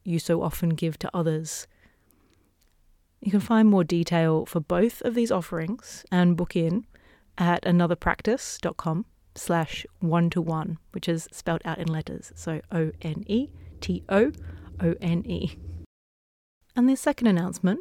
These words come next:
before we get into today's episode, is that I would love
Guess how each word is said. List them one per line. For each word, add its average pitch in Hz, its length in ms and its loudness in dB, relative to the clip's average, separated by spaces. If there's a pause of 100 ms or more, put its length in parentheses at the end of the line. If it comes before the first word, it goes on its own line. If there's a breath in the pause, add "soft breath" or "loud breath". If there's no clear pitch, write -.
(160)
before 196 480 2
we 170 580 0
get 180 240 -2
into 175 340 0
today's 160 400 -2
episode, - 760 -8 (1000 soft breath)
is 208 320 6
that 214 220 2 (100)
I 254 380 -2
would 269 160 0
love 247 680 2